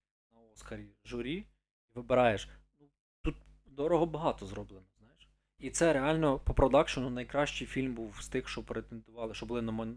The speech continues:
номіновані на Оскар в даній категорії. Того немає тут питань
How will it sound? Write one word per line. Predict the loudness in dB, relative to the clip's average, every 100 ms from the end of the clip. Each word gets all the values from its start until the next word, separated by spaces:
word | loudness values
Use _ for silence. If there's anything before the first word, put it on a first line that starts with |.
| -14
номіновані | -20 -18 -16 -14 -12
на | -14
Оскар | -14 -16 -16 -16
в | -20 _ _ _ _ _
даній | -20 -20
категорії. | -18 -16 -16 -18 _ _ _ _ _ _ _
Того | -20 2 4 4
немає | -4 -4 2 2 0
тут | -6 -14
питань | -14 -14 -18